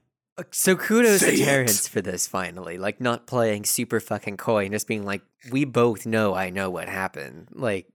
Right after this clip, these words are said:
Speaker 2: I see all. And she talks, and then Bria mentions how they kiss. And I feel so bad for Morgan.
Speaker 1: Right?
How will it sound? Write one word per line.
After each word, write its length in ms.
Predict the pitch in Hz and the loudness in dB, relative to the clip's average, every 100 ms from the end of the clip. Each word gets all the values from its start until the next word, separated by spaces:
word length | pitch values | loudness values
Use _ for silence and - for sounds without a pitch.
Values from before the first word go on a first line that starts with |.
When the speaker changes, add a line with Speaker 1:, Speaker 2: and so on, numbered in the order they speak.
| _ _ - | _ _ 0
Speaker 2:
I 220 | 127 156 | 2 4
see 500 | 165 - 143 131 135 | 2 2 4 4 4
all. 580 | 120 139 127 104 107 - _ _ _ _ _ _ _ _ _ _ - _ - | 2 2 2 -2 -8 -14 _ _ _ _ _ _ _ _ _ _ -20 _ -8
And 580 | 135 135 131 135 147 147 - _ _ | 0 2 4 4 2 -4 -16 _ _
she 120 | - 202 | -6 0
talks, 400 | 165 - - - | 0 0 -6 -2
and 140 | 143 | 2
then 100 | 147 | 4
Bria 200 | 143 175 | 4 4
mentions 340 | 151 143 151 170 | 4 0 0 0
how 80 | 151 | 2
they 120 | 156 | 2
kiss. 500 | - 117 123 - - - - - | 0 -2 -4 -8 -12 -20 -20 -6
And 100 | 160 | 0
I 40 | 185 | 2
feel 180 | 226 | 2
so 180 | 220 208 | 4 4
bad 220 | 160 143 | 4 2
for 220 | 131 131 - - | 2 0 0 -4
Morgan. 640 | 113 95 107 78 101 - 120 | 0 0 -2 -4 -6 -10 -6
Speaker 1:
Right? 420 | 139 170 185 | -2 0 0